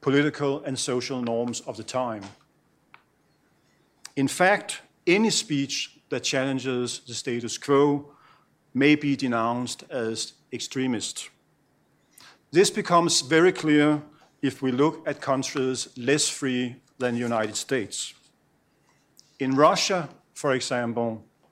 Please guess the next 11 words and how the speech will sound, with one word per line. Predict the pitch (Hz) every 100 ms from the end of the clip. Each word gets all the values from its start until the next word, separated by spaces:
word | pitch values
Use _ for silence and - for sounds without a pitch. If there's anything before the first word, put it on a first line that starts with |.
| _ _ _ _ _
laws | 120 139 165 190 190 - - _
prohibiting | - 135 151 175 170 151 143 - _ _ _ _ _ _ _ 139
extremist | - - 165 160 151 - -
speech | - - 190 180 - -
are | 143 135
used | 127 160 175 175 -
to | 143
suppress | - - 160 170 165 - -
freedom | - 151 143
of | 139
expression | 123 - 160 165 170 170 156